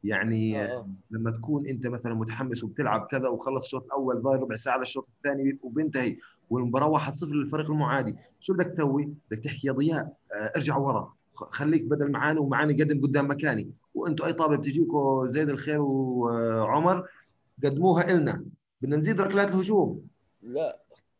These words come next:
Speaker 2: هاي ما، ما بقول له قدم، هاي بعطيه أمر إنه يسدد كل أي فرصة بتجي.
Speaker 1: حلو.
Speaker 2: وما، وبح-، وبحاول أخلي الدفاع يتعم-، يوصل لنص الملعب أكثر.
Speaker 1: بالضبط، بقدمه لقدام شوي
Speaker 2: نقطع
Speaker 1: عشان
Speaker 2: الطابة من نص
Speaker 1: إحنا
Speaker 2: الملعب.
Speaker 1: عندهم.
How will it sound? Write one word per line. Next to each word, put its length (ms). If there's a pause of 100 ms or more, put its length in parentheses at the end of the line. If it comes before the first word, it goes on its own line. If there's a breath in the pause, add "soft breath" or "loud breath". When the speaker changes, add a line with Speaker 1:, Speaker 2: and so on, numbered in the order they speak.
(680)
Speaker 2:
هاي 120
ما، 160
ما 300
بقول 300
له 60
قدم، 440
هاي 100
بعطيه 440
أمر 200
إنه 160
يسدد 500
كل 120
أي 200
فرصة 340
بتجي. 440 (600)
Speaker 1:
حلو. 500 (300)
Speaker 2:
وما، 500
وبح-، 540 (100)
وبحاول 440
أخلي 300
الدفاع 380
يتعم-، 580
يوصل 640
لنص 540
الملعب 480 (140)
أكثر. 280 (560 loud breath)
Speaker 1:
بالضبط، 440
بقدمه 360
لقدام 400
شوي 160
Speaker 2:
نقطع 180
Speaker 1:
عشان 100
Speaker 2:
الطابة 320
من 140
نص 140
Speaker 1:
إحنا 120
Speaker 2:
الملعب. 500
Speaker 1:
عندهم. 380